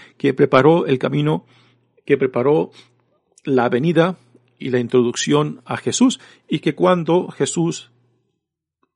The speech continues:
hace presencia, Pa-, eh, Juan se hace a un lado para que Jesús pase al frente.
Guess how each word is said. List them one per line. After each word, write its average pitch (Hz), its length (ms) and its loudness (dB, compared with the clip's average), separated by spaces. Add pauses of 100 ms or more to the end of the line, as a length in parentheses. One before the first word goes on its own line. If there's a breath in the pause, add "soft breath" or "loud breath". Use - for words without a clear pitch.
(180)
hace 143 260 -2
presencia, 190 720 -2 (520 soft breath)
Pa-, 147 300 0
eh, 127 420 -4
Juan 175 400 0
se 147 180 -4
hace 151 220 -2
a - 20 -6
un 131 120 -6
lado 170 260 -4
para - 220 -4
que 127 100 -8
Jesús 156 320 -10
pase 135 460 -8
al 127 160 -6
frente. - 580 -18